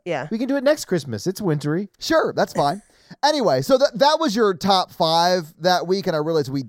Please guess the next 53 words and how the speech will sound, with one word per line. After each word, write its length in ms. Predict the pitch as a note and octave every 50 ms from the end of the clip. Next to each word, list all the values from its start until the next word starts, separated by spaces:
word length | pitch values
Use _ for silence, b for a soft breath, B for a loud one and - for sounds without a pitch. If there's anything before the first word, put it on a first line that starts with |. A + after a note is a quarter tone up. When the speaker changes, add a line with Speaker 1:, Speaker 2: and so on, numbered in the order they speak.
| _ _
Speaker 3:
sidetracked 560 | - - - D#3 C#3 C3+ A#2+ - C#3+ B2 A2+ B2
a 20 |
lot, 240 | B2 C3 B2+ A#2+ A2 -
so 60 | D3
let 60 | C#3+
me 60 | C#3
go 140 | A#2+ C3+ B2+
through 100 | - C#3
them 80 | B2+ B2
again. 300 | A#2 A#2 B2+ B2 A#2 - _ _ -
Black 280 | E3 G3+ A3 A3+ A3 F3
Panther, 340 | - A#3 A#3 G#3+ A3+ G#3+ G3+
Wakanda 420 | G3 F3+ - F#3+ F#3+ G3 F#3+ F#3
Forever 300 | - G3 D#3+ F3 F3+ F#3
was 120 | F3 D#3
number 140 | C#3 D#3 C3+
one, 320 | C#3 D3+ G3 G#3 G3+ G3+ F3
Violent 320 | E3 F3 F#3 F#3+ F#3 E3+
Night 160 | E3+ E3+ D#3+
was 100 | D#3 D3+
number 200 | C3+ D3+ C3 C3+
two, 200 | - - F#3 F#3
Strange 400 | E3 - - E3 E3+ E3+ E3+ C#3
World 200 | D3 C#3+ D3 C3+
was 160 | A#2+ A#2+ -
three, 300 | - - C#3 D3+ D3+ D3
The 100 | C#3 B2+
Menu 340 | B2 B2+ C#3 C#3+ C#3 B2+ B2+
was 240 | A2+ A2+ G#2 F#2 - _ _
four, 400 | - C4+ B3+ G#3 F3 D#3 C#3 C#3 -
and 400 | D#3 D#3+ D3 C#3 C3+ C3+ C3 - _ _ A#2 B2+ E3 E3
Devotion 680 | C3 A2 C3 D#3+ G3 B3 G3+ - - D#3 B2+ A2 G#2+
was 260 | G2+ A#2 A2 - - -
five. 720 | - - - C3 C3+ C#3+ E3 F#3+ G#3 G#3+ G#3+ F3+ - _ _ B B
Uh, 200 | - A3 A#3 - C#4+
okay, 220 | C#4+ - G3 B2
so 120 | - B3+
what 140 | C4 C4+ D4
do 80 | D4+ D4+
you 60 | C#4+
think 160 | C4 C#4 A#3+ E3+
Violent 420 | G#3+ G#3+ G#3 - G#3 A3+ - -
Night 320 | F3 F3 F3 F#3 F3+ -
has 300 | - E3+ E3+ E3 D3 B2
made? 560 | C#3 D#3+ G3 G#3 F#3 D3 C3 B2+ C3 C3 C#3 - _ _ _ _ _ _
Well, 340 | - C#4+ D#4 C#4+ C4+ - _ -
let's 300 | - G3+ C4+ D4 D4 -
do 160 | - E4 D#4+
what 180 | D4 C4+ B3+ A#3
it 80 | G3
made 200 | G3 G#3 G3+ G3
in 60 | F#3+ F#3+
its 120 | F3+ -